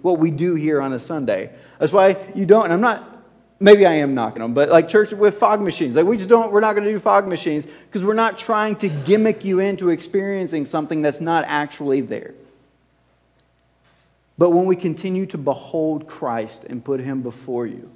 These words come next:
that that is the thing that stirs your emotions, that stirs your affections, that when we teach the truths of Christ and it informs your mind, it's actually allowing your, your, your, your person,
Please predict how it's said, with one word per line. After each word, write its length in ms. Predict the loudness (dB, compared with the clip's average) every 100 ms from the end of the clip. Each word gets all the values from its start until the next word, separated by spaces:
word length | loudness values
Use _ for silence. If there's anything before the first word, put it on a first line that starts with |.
| _ _ _ _ _ _ _ _ _ _ _ -4
that 300 | -4 -2 2
that 340 | 4 2 0
is 140 | -4
the 120 | -4 -4
thing 240 | -4 -4
that 100 | -6
stirs 520 | -10 -10 -6 -6 -6
your 120 | -8 -8
emotions, 580 | -6 -6 -8 -12 -12
that 140 | -12 -14
stirs 400 | -10 -6 -6 -8
your 140 | -12
affections, 760 | -14 -8 -6 -6 -6 -6 -6 -14 _ _ _ _ _ 0
that 180 | 2 4
when 140 | 4
we 220 | 6 4
teach 580 | 2 -10 -4 -2 -2 -4
the 100 | -4
truths 540 | -4 -4 -2 0 -2 -4
of 220 | -6 -8
Christ 500 | -2 2 2 0 -4
and 80 | -4
it 120 | -4
informs 640 | -4 -6 -6 -4 -4 -4
your 100 | -4
mind, 540 | -4 -4 -4 -4 -6 -10 -6
it's 160 | -6 -4
actually 520 | -4 -4 -2 2 4 6
allowing 680 | 4 2 0 0 0 0
your, 480 | 0 0 2 0 -2 -12 -20 -4
your, 260 | 4 6 6
your, 260 | 6 6
your 220 | 8 6
person, 1160 | 6 0 4 6 6 4 -6 -6 -8 -10 -18 -20